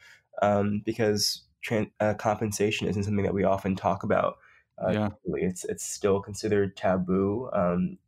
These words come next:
Speaker 1: but given, you know, uh, gaps we see in, in pay and compensation, um, I think it's time for us to establish a little bit of transparency, um, as to how much people are getting paid across those various,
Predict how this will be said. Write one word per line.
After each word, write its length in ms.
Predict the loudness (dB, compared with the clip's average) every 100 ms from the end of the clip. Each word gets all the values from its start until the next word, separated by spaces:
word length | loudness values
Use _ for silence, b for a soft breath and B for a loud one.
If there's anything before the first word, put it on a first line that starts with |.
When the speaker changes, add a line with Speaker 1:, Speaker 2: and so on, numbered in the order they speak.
| _ _
Speaker 1:
but 200 | 0 0
given, 540 | 0 2 2 0 -2 -6 _ -6
you 80 | -2 -2 -4 _ _ -6
know, 80 | 0
uh, 300 | 0 0 -2 -6 _ _ _ _ _ _ -18 0
gaps 380 | 2 2 0
we 80 | 0
see 320 | 0 2 2
in, 180 | 2 2
in 180 | 0 -2
pay 320 | 0 0 2
and 140 | 2 2
compensation, 960 | 0 2 0 2 0 2 0 0 -2 B B B 0
um, 300 | 2 4 2
I 100 | 2
think 220 | 0 0
it's 140 | -2
time 200 | 0 0
for 160 | 0 0
us 160 | 0 -2
to 120 | -2
establish 640 | -2 2 2 2 0 -2
a 60 | 0
little 180 | 2 2
bit 100 | 0
of 60 |
transparency, 840 | 0 0 0 0 0 0 -2 -4 B B B B
um, 220 | -2 0
as 180 | 0 0
to 60 | 0
how 140 | 0
much 240 | 2 0 -2
people 200 | -2 -2
are 60 |
getting 300 | 0 0 0
paid 360 | 0 0 2 0
across 420 | -2 -2 0 0
those 200 | 0 0
various, 580 | 2 2 2 2 2 0